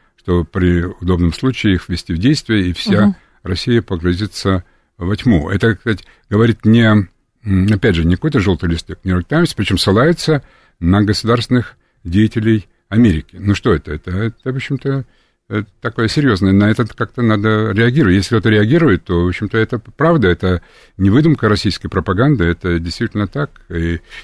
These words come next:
Speaker 1: есть другие всякие примеры. То есть идет, э, к счастью, пока нету прямой, э, такой войны, то, о чем говорил этот Шульц и, и, и,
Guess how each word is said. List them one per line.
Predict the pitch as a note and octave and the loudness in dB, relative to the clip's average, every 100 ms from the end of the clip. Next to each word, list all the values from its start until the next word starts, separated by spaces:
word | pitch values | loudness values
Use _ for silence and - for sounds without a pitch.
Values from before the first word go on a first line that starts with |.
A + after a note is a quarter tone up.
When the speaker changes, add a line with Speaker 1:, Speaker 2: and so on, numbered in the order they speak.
| - | -10
Speaker 1:
есть | F#2+ F2 | -6 -2
другие | F2+ G2 D3 | -2 0 0
всякие | C#3+ F#2 E2+ | 0 -4 -4
примеры. | D#2+ F2+ E2 C#2+ - _ _ - | -2 0 0 -4 -12 _ _ -4
То | A2 | -2
есть | G2 C3+ | 0 0
идет, | C#3 E3 - - _ _ _ - | 2 0 -4 -20 _ _ _ -4
э, | F#2 F#2 F2+ - | -2 0 -2 -4
к | |
счастью, | - D#3+ F3 - G2 | -2 0 0 0 -2
пока | G2+ F#2 C3 | -2 0 2
нету | C3 B2 A#2+ A#2 A2 F#2+ _ _ | 4 2 0 0 0 -4 _ _
прямой, | - A#2+ B2+ F#2 D#2+ - _ _ _ _ | -2 2 4 2 0 -6 _ _ _ _
э, | F2 E2+ E2+ D#2 | -6 -4 -4 -6
такой | G2 E2+ | -4 0
войны, | F2+ G2+ G#2+ B2 A#2+ - | 2 4 4 4 0 -2
то, | A2+ | 0
о | G2+ | 0
чем | - G#2 F#2+ - | 2 2 0 -2
говорил | F#2 F#2+ F#2+ F2+ E2 | 0 2 2 2 0
этот | F2+ | -6
Шульц | - B2+ C3 - E2+ | -4 -2 -2 -2 -4
и, | |
и, | D#2+ F2+ E2+ E2+ F2 E2+ | -4 -4 -4 -4 -2 -2
и, | E2 | -2